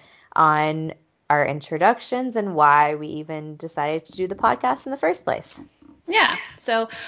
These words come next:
Speaker 2: hopefully, if you are an active Mormon and you are here and you are listening,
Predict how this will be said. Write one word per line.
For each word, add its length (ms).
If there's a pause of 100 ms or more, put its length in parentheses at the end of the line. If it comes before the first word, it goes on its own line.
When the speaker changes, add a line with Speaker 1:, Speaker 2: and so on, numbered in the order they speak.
(100)
Speaker 2:
hopefully, 520
if 160
you 180
are 220
an 140
active 340
Mormon 360
and 200
you 140
are 100
here 600
and 160
you 100
are 100
listening, 560